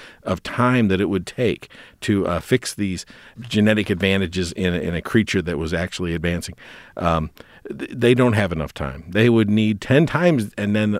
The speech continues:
a hundred times the amount of time just to come up with one biologically useful protein like Preston, uh, out from, from scratch, because it doesn't exist in the, in the precursor,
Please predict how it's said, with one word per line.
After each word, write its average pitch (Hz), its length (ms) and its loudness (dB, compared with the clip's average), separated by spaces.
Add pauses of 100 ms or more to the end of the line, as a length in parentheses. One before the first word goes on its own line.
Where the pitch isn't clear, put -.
a 95 100 0
hundred 156 340 0
times 82 340 -4
the 82 60 -4
amount 82 220 -4
of 78 40 -12
time 82 260 -4 (160)
just 185 180 2
to 165 60 2
come 143 180 2
up 123 80 4
with 98 160 -10
one 120 200 2
biologically 110 720 -2
useful 87 520 -4
protein - 720 -4 (220)
like 98 220 -4
Preston, - 540 -6 (400)
uh, 82 260 -2 (440)
out 110 240 0
from, 101 260 0
from 101 260 0
scratch, - 640 -2
because 113 320 2
it 117 80 -4
doesn't 147 280 4
exist 139 380 2
in 123 100 2
the, 120 120 0 (100)
in 110 160 0
the 98 80 -6
precursor, 87 640 0